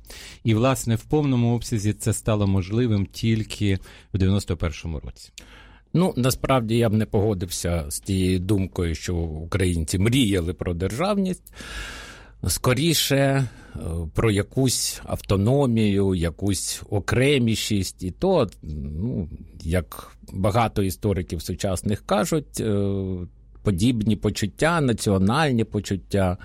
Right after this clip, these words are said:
Speaker 2: якісь подібного роду, вони не є, ну, головними для людей. Якісь еліти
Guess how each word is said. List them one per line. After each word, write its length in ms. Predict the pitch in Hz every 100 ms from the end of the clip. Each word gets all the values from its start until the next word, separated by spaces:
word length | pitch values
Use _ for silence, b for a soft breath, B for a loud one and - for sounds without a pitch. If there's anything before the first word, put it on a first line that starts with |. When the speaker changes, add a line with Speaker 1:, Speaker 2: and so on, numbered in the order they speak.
| B B B B B
Speaker 2:
якісь 760 | 76 82 - 98 87 - - - - -
подібного 680 | 123 110 127 104 104 95 104
роду, 380 | 160 139 131
вони 460 | 113 127 139 170 143
не 280 | 123 123 135
є, 500 | 117 135 151 147 151 - - -
ну, 320 | 90 95 101 98
головними 600 | 123 139 180 214 156 101
для 440 | 82 92 90 71 80
людей. 520 | 90 107 98 73 69 - B B B B
Якісь 580 | 78 90 - 151 143 -
еліти 800 | 139 139 170 175 160 139 139 139